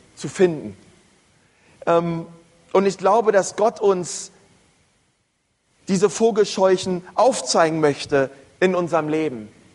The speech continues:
Gott hat zuallererst auch in dieser Predigt zu mir gesprochen.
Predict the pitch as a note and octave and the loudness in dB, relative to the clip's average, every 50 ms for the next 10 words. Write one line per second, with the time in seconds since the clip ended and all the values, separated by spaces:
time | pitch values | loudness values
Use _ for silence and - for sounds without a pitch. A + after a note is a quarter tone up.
0 | _ _ _ _ _ _ _ _ _ _ _ _ _ _ _ _ _ _ _ _ | _ _ _ _ _ _ _ _ _ _ _ _ _ _ _ _ _ _ _ _
1 | _ _ _ _ _ _ _ _ _ _ _ _ _ _ _ _ _ _ _ _ | _ _ _ _ _ _ _ _ _ _ _ _ _ _ _ _ _ _ _ _
2 | _ _ _ _ _ _ _ _ - D#3+ - B3+ D4 D4 C4+ A#3+ A#3+ - - - | _ _ _ _ _ _ _ _ -10 0 0 2 2 4 2 2 2 0 -6 -18
3 | - - - - A#3 A#3 A3+ A3 A3 A3 G#3+ - - G#3+ A3 G#3+ G#3+ G#3 - - | -18 -18 -10 0 0 4 4 4 4 4 4 4 4 2 2 2 2 0 -2 0
4 | F#3 F#3 F3 F#3+ F#3 E3+ F#3+ E3+ G3 F#3 F#3+ - - G3+ G#3 G3 F3 - - - | 0 0 0 -2 -6 -4 -2 0 0 0 0 0 0 0 0 0 -2 -10 -8 -6
5 | F#3+ F3+ - F#3+ F#3 D#3 D3+ - - - B2 C3 A#2 A2 - G2 F#2+ | 0 0 2 0 0 -2 -2 -8 -8 -8 -6 -6 -6 -6 -10 -16 -20